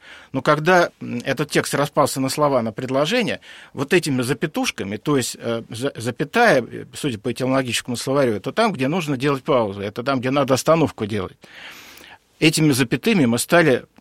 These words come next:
паузы выделять. То есть, если хотите, интонационное письмо. Оно касается и депричастных оборотов,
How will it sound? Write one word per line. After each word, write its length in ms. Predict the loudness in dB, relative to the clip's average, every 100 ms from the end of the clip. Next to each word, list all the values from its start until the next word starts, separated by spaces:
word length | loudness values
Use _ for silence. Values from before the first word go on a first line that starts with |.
| -20 _
паузы 420 | 4 6 6 4 -2
выделять. 480 | -2 0 2 2
То 60 | 2
есть, 140 | -2
если 200 | -2 -2
хотите, 420 | 0 2 2 0 0
интонационное 840 | 2 4 4 4 6 8 8 6
письмо. 480 | 4 0 2 0 -2 _ -20 -20 -2
Оно 220 | 4 6
касается 560 | 6 6 6 4 4 -2
и 200 | 2 4
депричастных 760 | 6 4 4 2 0 -2 -8
оборотов, 500 | -8 -8 -8 -12 -20